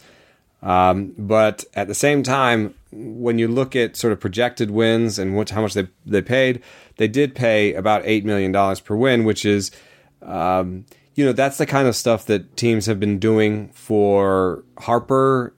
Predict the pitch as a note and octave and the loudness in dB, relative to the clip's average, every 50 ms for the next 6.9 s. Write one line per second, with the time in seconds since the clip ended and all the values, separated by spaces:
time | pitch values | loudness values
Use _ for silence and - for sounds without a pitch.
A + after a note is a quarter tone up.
0 | _ _ - F#2+ F2+ F2 F2 F2 - - A#2 A#2+ C3 C3 C3+ C3+ C3+ C3 B2+ - | _ _ -6 -4 -4 -4 -4 -6 -2 0 2 2 4 2 2 2 2 0 -2 -4
1 | - G2 F#2+ F#2 F2+ F2+ F#2 - _ - G2 F#2 E2+ - - - A2+ G#2+ A2+ B2 | -6 -6 -4 -4 -4 -4 -6 -8 _ -6 -6 -6 -6 -8 -4 0 2 4 4 4
2 | B2+ C3+ C3+ C3+ - - - - - G2 F#2 F2 E2+ - - _ _ _ _ - | 2 2 -2 -4 -6 -8 -8 -6 -2 -2 -2 -2 -2 -6 -12 _ _ _ _ -12
3 | - - A#2 A#2+ A#2+ - - B2 B2+ B2+ - C#3 C3+ C3+ C3+ C3 C3+ C3 C#3 C#3+ | -4 0 0 0 0 0 -2 -2 -2 -2 -2 -2 0 0 0 0 0 0 0 -2
4 | D3+ D3 - - _ _ _ _ _ _ _ _ _ _ _ _ _ A2 A2 A2 | -4 -6 -10 -16 _ _ _ _ _ _ _ _ _ _ _ _ _ 0 0 2
5 | B2+ C#3+ D3+ C#3+ C3+ C3 A#2+ A2+ G#2 G#2 G#2 F#2+ - G2 F2 - - A2+ A2+ G#2+ | 2 2 0 0 0 2 2 2 4 2 2 2 0 -4 -4 -4 -2 0 2 2
6 | G2 F#2+ F#2 G#2 A2+ B2 A#2+ - - B2+ B2+ B2+ B2+ C3+ C3+ C#3+ D3+ D#3 | 2 2 2 2 2 2 0 0 0 0 0 2 2 2 0 0 -2 -6